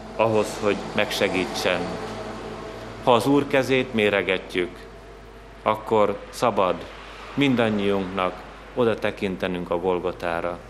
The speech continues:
A keresztre, ahol át van szögezve Jézus Krisztusnak a két keze, amelyikbe belefér a te szegény életed és az én még szegényebb életem.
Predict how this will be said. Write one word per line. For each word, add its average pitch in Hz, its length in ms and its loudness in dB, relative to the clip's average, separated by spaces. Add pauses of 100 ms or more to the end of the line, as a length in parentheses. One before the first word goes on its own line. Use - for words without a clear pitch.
(840)
A - 100 -2
keresztre, 127 520 4
ahol 117 300 4
át 120 240 2
van 113 160 2
szögezve 95 800 2 (800)
Jézus 127 400 2
Krisztusnak 120 600 -2
a 104 200 2 (840)
két 127 340 2
keze, 104 460 2 (1500)
amelyikbe 101 460 2
belefér 87 760 0 (760)
a 95 160 -4
te 101 140 -2
szegény 104 420 0
életed 92 640 -2 (760)
és 98 160 -2
az 95 160 0
én 90 120 0
még 87 220 0
szegényebb 85 600 -2
életem. 85 640 -4